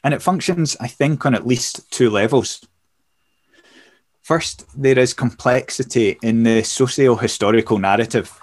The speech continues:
and the story of the Magi exemplifies this well. Herod clearly feels threatened by the arrival of a new king, most probably because of the fragility of his own position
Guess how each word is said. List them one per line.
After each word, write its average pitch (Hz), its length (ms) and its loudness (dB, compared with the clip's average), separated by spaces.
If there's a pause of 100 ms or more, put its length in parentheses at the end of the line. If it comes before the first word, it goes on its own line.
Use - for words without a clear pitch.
(140)
and 110 100 2
the 110 60 2
story 156 480 0
of 120 140 2
the 113 100 0
Magi 107 520 0
exemplifies 104 960 -2
this 98 200 -4
well. 101 300 0 (1500)
Herod 165 420 2
clearly 170 440 4
feels 131 400 2
threatened 117 680 -2
by 104 160 0
the 104 200 2
arrival 104 580 2
of 98 140 -4
a 101 40 -2
new 98 220 0
king, 107 420 -4 (280)
most 147 240 -4
probably 170 680 0
because 113 400 -2
of 117 140 -8
the 113 80 -2
fragility 107 800 -2
of 104 160 -8
his 104 160 -2
own 120 180 4
position 107 560 -2